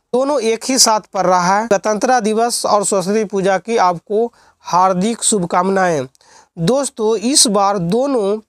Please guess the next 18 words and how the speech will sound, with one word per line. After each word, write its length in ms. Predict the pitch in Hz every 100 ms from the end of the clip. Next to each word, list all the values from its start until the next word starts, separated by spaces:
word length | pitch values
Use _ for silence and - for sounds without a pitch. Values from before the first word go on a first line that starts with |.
| _
छब्बीस 480 | - 214 208 285 - 202 151 _ _ _ _
जनवरी 500 | 151 214 214 208 214
को 200 | 196 208
ही 260 | 202 214 202 _ _ -
पड़ 140 | 196
रहा 300 | 196 185 202
है। 100 | 226 _ _ _ 160
दोनों 340 | 196 254 269
एक 260 | 214 233 -
साथ 300 | 226 214 208
मनाइएगा, 640 | 196 190 196 208 208 240
गणतंत्र 520 | 175 190 196 185 214 202
दिवस 380 | 208 240 240 -
और 240 | - 180
सरस्वती 480 | - 220 185 214 233
पूजा। 640 | 196 190 _ _ _ - 160
दोस्तों, 400 | 277 262 247 220
सरस्वती 640 | 240 214 247 - 247